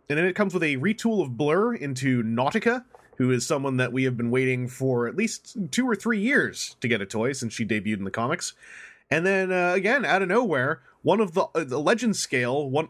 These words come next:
uh, version of one of the Autobot clones. Uh, I think Fastlane is the, the ground one. Uh, and then also, this is the one that really confused me,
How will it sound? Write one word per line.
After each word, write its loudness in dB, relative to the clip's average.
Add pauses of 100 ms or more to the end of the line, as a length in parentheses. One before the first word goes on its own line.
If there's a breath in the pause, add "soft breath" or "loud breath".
uh, -4
version -2
of -2
one 0
of -4
the 2
Autobot 0
clones. -2 (100)
Uh, -2
I -2
think -4
Fastlane -4 (200)
is -14
the, -6 (600)
the -8
ground -2
one. -8 (460 loud breath)
Uh, 2
and -2
then -2
also, 2
this 0
is -2
the 4
one 4
that 4
really 2
confused -2
me, 0